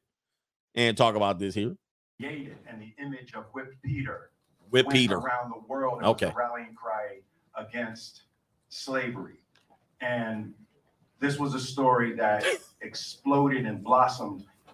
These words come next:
Speaker 2: in, in my heart.
Speaker 1: Can we get a story about Marcus Garvey, potentially? The Honorable Elijah Muhammad? Potentially Louis Farrakhan,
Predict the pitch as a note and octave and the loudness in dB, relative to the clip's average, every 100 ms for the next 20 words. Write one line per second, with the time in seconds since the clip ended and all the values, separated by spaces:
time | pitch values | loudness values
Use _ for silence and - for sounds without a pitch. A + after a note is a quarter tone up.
0 | _ A#2+ A#2 A#2 B2+ A#2 G#2+ G#2+ - C#3 | _ -4 -2 -2 -2 4 4 4 6 6
1 | C#3 C3+ - _ - G3 A3+ A3 G3 F3+ | 6 0 -10 _ 10 12 12 12 12 12
2 | D#3 D#3+ E3 C#3+ C#3+ C#3+ B2+ D#3 D#3 A#2+ | 12 12 12 12 12 12 12 12 12 10
3 | C3+ D#3 F#3 G3+ F#3+ F#3+ G3 G3 G3 G3+ | 12 12 12 10 10 12 12 12 12 12
4 | C4+ - _ B2 B2 C#3+ C#3 C#3 C#3 C#3 | 10 2 _ 6 10 12 12 10 10 10
5 | C3+ C#3 C#3 C#3 C3 C3 F3+ F3+ F3+ - | 12 10 10 8 8 10 10 10 6 0
6 | _ _ _ _ _ _ _ - D3+ D3+ | _ _ _ _ _ _ _ 4 6 8
7 | E3+ D#3 D#3 D3+ C#3 B2 G3 F#3 - F#3 | 6 8 8 8 8 10 10 10 10 12
8 | B3+ - B3 A#3+ | 12 12 12 10